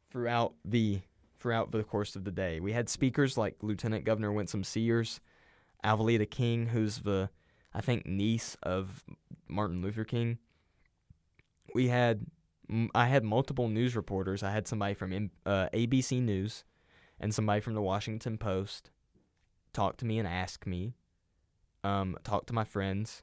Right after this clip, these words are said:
We had somebody from Vice out there who was asking people stuff. We had somebody from the Richmond Times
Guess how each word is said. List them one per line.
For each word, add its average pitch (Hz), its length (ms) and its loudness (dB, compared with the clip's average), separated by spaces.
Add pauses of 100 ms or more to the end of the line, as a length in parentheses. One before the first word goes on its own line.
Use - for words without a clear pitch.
(140)
We 95 100 -4
had 98 140 -2
somebody 104 280 2
from 104 200 -2
Vice 92 320 0
out 90 220 -6
there 92 200 -4
who 98 120 -6
was 90 120 -6
asking 90 360 -8
people 90 260 -6
stuff. 92 300 -4
We 92 80 -2
had 90 100 -4
somebody 92 280 -4
from 90 260 -6
the 95 120 0
Richmond 98 440 -2
Times 92 480 -4